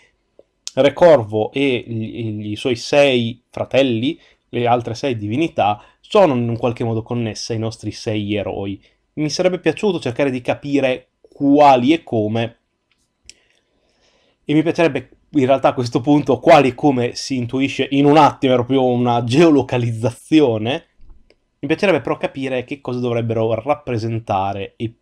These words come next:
perché. E perché i nostri eroi dovrebbero essere gli esponenti di quelle divinità. Comunque, tutto molto teatrale, tutto molto bello, anche questo,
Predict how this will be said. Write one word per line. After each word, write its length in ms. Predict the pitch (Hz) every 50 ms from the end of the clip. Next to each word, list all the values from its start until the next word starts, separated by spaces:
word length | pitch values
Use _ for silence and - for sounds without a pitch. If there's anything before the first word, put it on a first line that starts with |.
| _ _ _
perché. 840 | - 110 107 107 107 101 _ _ _ _ - - 98 87 85 85 _ _ _ _ _ _ _ _ _ _ _ _ _ _ _ _ _ _ _ _
E 120 | - 131 117
perché 240 | - - - -
i 40 | 123
nostri 240 | 120 120 117 - 127
eroi 180 | 113 113 110 107
dovrebbero 680 | 110 107 110 110 107 104 113 110 113 110 - - _ _ _ _
essere 600 | - 143 127 - - 135 120 120 123 120 - _ _
gli 240 | - 123 117 113 127
esponenti 960 | 143 147 - _ - 175 156 120 101 104 104 101 98 _ - 107 104 - - _
di 380 | - 117 120 120 139 143 - -
quelle 520 | - 123 110 98 98 98 98 101 95 95
divinità. 800 | 98 107 101 98 101 104 101 101 101 98 - - - - - _ _ _ _ _ _ _ _ _ _ _ _ _ - - - _ _ _
Comunque, 560 | - 302 247 156 123 107 98 - 107 98 104
tutto 300 | - 165 170 - - 151
molto 260 | 135 135 127 123 147
teatrale, 540 | 156 - 220 208 - 208 190 160 123 110 110
tutto 320 | - - 190 - - 139 143
molto 280 | 175 170 139 117 127
bello, 400 | 120 160 160 139 117 113 113 113 -
anche 440 | 170 175 160 139 120 113 - 107 -
questo, 580 | - - 156 147 135 - - - - 107 -